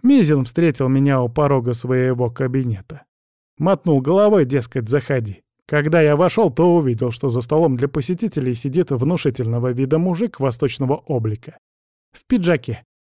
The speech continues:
к которому приколот новенький орден Трудовой Славы второй степени и в тюбетейке на бритой голове. Перед ним стоял пузатый чайник,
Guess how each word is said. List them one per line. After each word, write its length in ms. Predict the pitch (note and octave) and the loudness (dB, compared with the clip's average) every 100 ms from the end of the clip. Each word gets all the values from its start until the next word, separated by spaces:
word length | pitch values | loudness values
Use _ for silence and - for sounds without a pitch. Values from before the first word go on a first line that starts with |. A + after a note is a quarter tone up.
| _ | _
к 100 | - | -14
которому 540 | - C#3 - A3 A3+ F#3 | -2 0 2 2 4 2
приколот 560 | D3 A#2+ D#3 E3 A#2+ | 0 -2 0 2 0
новенький 520 | C3 C#3+ A3 G#3 G#3+ A#3+ | 0 0 2 0 -2 -4
орден 380 | C3+ D3 E3 F3+ | -2 -2 -2 -4
Трудовой 460 | C#3 A#2+ A#2 C3 | -2 -2 0 0
Славы 460 | A#2+ - B2 D#3+ G#3 | -2 -4 -2 0 0
второй 360 | E3+ B2+ B2 C#3 | -2 -2 -2 -4
степени 640 | - B2 G#2 - D3+ F3 | -4 -6 -6 -8 -14 -14
и 240 | - C3+ | -8 -6
в 100 | G#2+ | -6
тюбетейке 680 | - A2 A2 A2+ F3 A#3 - | -6 -6 -6 -2 -2 -2 -2
на 160 | G#3 A#2+ | -2 -2
бритой 360 | A2 A#2+ A#2 B2+ | -4 -6 -4 -6
голове. 520 | B2+ B2 A2+ G2+ F2+ _ _ _ _ _ _ _ _ _ _ _ | -4 -4 -4 -6 -12 _ _ _ _ _ _ _ _ _ _ _
Перед 280 | - A#3+ B3+ | 0 4 4
ним 160 | F#3 A2+ | 2 0
стоял 340 | - C#3 B2 | 0 0 0
пузатый 460 | A#2+ E3 C#3 A#2+ B2 | -2 0 0 0 -4
чайник, 680 | A#2 B2 A#2 D#3 A3 - | -2 -2 0 0 -2 -6